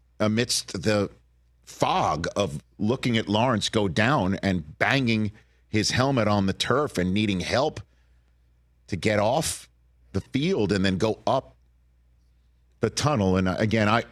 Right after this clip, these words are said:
I, I don't know, you know, I, I know there's tons of golf carts in Jacksonville, <laughs> Florida. I mean, I don't know why he was, ta-, he could have refused to say, "I wanna walk to the," I, I don't know the answer as to why he was, you know, trudging his way up with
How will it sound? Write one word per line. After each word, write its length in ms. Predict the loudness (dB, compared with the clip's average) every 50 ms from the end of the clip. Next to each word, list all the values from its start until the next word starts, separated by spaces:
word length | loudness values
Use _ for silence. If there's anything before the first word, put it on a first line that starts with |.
| -12 _ -2
I, 120 | -2 0 2
I 80 | 0 0
don't 220 | 2 0 -2 -2
know, 500 | 0 0 2 2 2 2 2 2 0 -2 -6 -12 _ _ _ _ _ _ _ _ _ -2
you 120 | 0 0
know, 200 | 0 0 -2 -4 -8 -12 _ -6
I, 220 | -4 0 0 2
I 40 | 2
know 140 | 2 2 2
there's 320 | 2 2 0 0 -4 -8 _ _ _ _ _ _ _ _ _ _ _ _ _ _ _ _ _ _ _ _ _ _ _ _
tons 300 | -4 -2 -2 0 0 0
of 140 | -2 0 0
golf 260 | 0 0 0 -2 -2
carts 320 | 0 0 0 0 0 -2
in 60 | -4 -2
Jacksonville, 540 | 0 0 0 -2 -2 -2 -2 -2 -2 -2
<laughs> 0 |
Florida. 440 | -4 -6 -6 -6 -6 -6 -6 -8 -12 -12 -16 -20 -18 -18
I 180 | -16 -12 -10
mean, 120 | -10 -10 -10 -14 -20 -20 -20 -6 -2
I 80 | 0 0
don't 120 | 2 2
know 100 | 2 2
why 320 | 2 2 2 2 2 2 2
he 140 | 0 0 0
was, 180 | 0 0 0
ta-, 100 | -2 -2
he 200 | 0 0 -2 -2 0
could 140 | 0 -2
have 120 | 0 0 -2
refused 320 | -2 -2 -2 -2 -2 -2
to 60 | -2
say, 140 | -2 0 0 2
"I 100 | 2 2
wanna 220 | 2 2 2 2
walk 260 | 2 0 0 -2 -4 -4
to 80 | -6 -2
the," 100 | 0 0
I, 220 | 0 0 0 0
I 40 | 0
don't 180 | 0 0 0
know 140 | -2 -2 -2
the 160 | -2 -2 -2
answer 360 | -2 -4 -4 -2 -2 -2 -2 -2
as 120 | -4 -6
to 100 | -8 -6
why 240 | -2 -2 0 0 0
he 100 | -2 -2
was, 260 | -2 -4 -4 -6 -10 -16 _ _ _ _ _ _ _ _ _ _ _ _ _ _ _ _ _ _ _ _ _ _ _
you 120 | -6 -4
know, 180 | -4 -4 -6 -8 -10 _ _ _
trudging 440 | -6 -2 0 0 2 2 0 0 0
his 180 | 0 -2 -2 -2
way 200 | 0 0 2 2
up 260 | 2 2 0 0 -2
with 220 | -4 -4 -4 -6